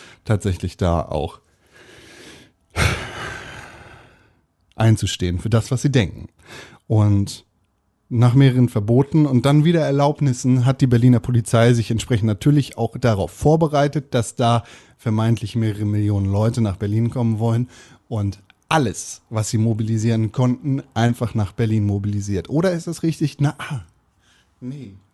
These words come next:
Nee, <laughs> das ist nicht passiert. Stimmt.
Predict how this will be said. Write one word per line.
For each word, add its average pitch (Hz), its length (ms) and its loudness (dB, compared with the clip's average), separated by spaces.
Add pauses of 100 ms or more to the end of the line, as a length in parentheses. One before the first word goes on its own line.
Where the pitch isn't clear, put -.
(180)
Nee, 156 400 0
<laughs> - 40 -18
das 156 200 -2
ist - 160 -8
nicht - 180 -2
passiert. 98 360 -8 (300)
Stimmt. 120 380 0